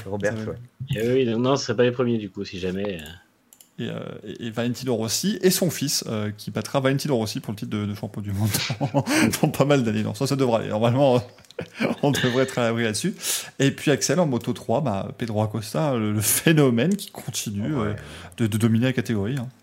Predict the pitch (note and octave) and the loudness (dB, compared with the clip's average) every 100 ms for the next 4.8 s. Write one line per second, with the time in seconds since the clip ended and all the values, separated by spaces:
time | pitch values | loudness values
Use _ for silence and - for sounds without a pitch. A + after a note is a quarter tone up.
0 | _ - D#2 D#2+ D2+ D#2 D#2 - D2+ - | _ -12 -8 -6 -6 -6 -8 -6 -2 4
1 | G#2+ F2+ - F#2 F2+ - G2 - B2+ F2 | 4 2 -2 -4 -2 -2 -2 0 -2 0
2 | F#2+ G#2+ C#3+ A#2 - F#2 F2+ E2+ F#2 E2+ | 4 4 4 0 -6 -4 -2 -2 0 0
3 | E2+ E2+ - _ _ _ _ F#2 F2 A2 | 0 -4 -8 _ _ _ _ -4 2 4
4 | A2+ F#2 F2 E2+ - G2+ F#2+ | 4 -2 -2 -4 0 0 0